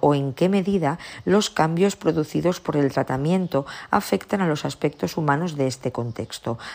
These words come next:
a los grupos, a la institución y a la toma de decisiones y a las interrelaciones. En este caso,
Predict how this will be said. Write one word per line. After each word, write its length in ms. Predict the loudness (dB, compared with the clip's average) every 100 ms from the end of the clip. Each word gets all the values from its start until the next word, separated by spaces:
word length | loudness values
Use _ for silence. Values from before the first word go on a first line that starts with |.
| 0
a 120 | 2
los 180 | 4 2
grupos, 480 | 0 2 0 0 0
a 100 | 2
la 80 | 2
institución 800 | 0 -2 -2 -2 -2 2 0 0
y 140 | 0 0
a 60 |
la 140 | 2 2
toma 260 | 2 2
de 120 | 4 4
decisiones 760 | 2 0 -4 0 0 0 -4 -8 -18 0
y 140 | 4
a 80 | 6
las 220 | 4 2
interrelaciones. 920 | -2 0 -2 -2 -4 -2 -2 -2 -2
En 140 | -2
este 240 | -2 0 0
caso, 400 | 0 2 0